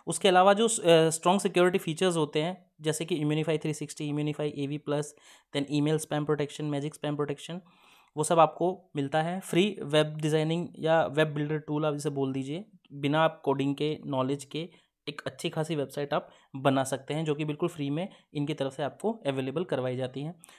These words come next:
कस्टमर सपोर्ट बिल्कुल ऑसम है इनका, ट्वेंटी फ़ोर इंटू सेवन अवेलेबल रहता है। नाइन प्लस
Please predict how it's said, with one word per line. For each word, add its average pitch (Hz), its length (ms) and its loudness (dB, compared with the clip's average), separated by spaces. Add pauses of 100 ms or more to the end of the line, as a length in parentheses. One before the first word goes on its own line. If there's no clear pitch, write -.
(120)
कस्टमर 185 320 4
सपोर्ट 202 340 2
बिल्कुल 180 420 2
ऑसम 165 320 0
है 170 160 0
इनका, 147 240 -2
ट्वेंटी 151 320 -2
फ़ोर 160 220 0
इंटू 165 180 -2
सेवन 156 400 -4
अवेलेबल 139 380 0
रहता 139 260 -4
है। 175 200 -8 (360)
नाइन 151 240 4
प्लस 208 360 4